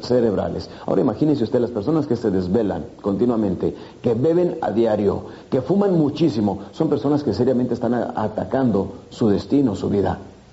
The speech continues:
¿Para qué hablamos de lo intelectual? ¿Para qué hablamos de lo económico? ¿Para qué hablamos de alcanzar en el tiempo? Si de aquí a veinte años ya no va a estar con nosotros.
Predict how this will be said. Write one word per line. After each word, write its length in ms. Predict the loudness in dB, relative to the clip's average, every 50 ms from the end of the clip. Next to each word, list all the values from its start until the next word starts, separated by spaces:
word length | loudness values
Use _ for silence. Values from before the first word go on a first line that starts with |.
| -4 -2
¿Para 180 | -2 0 2
qué 80 | 2 2
hablamos 320 | 4 4 4 4 4 4
de 80 | 4 4
lo 120 | 4 6
intelectual? 540 | 6 4 4 4 2 2 2 2 2 0 0
¿Para 160 | 2 0 0
qué 80 | 0 2
hablamos 260 | 2 2 4 4 4
de 60 | 4
lo 80 | 4 4
económico? 560 | 4 2 2 2 2 2 2 2 0 0 -2 -4 -8 -4
¿Para 160 | -2 -2 0
qué 80 | 2 2
hablamos 300 | 4 6 6 6 6 6
de 180 | 4 4 2 0 -4 -2
alcanzar 920 | -2 0 0 0 0 0 0 0 -2 -2 -2 -2 -2 0 0 0 0 -2 -2 -4 -4 0
en 140 | 2 2 4
el 160 | 2 2 2
tiempo? 520 | 4 4 4 4 2 2 0 0 0 -4 -10 -12 -14 -18 -20 -20 -20 -20 -20 -20 -20 -20 -20 -20 -10
Si 160 | -4 0 0
de 60 | 0 0
aquí 120 | 0 0
a 60 | 0
veinte 260 | 2 0 0 0 0
años 240 | 0 0 0 0 2
ya 100 | 2 2
no 100 | 2 2
va 40 | 0
a 40 | 0
estar 180 | -2 -4 -2
con 100 | -2 -2
nosotros. 640 | -2 -2 -2 -2 -2 -2 -4 -8 -8 -10 -12 -16 -20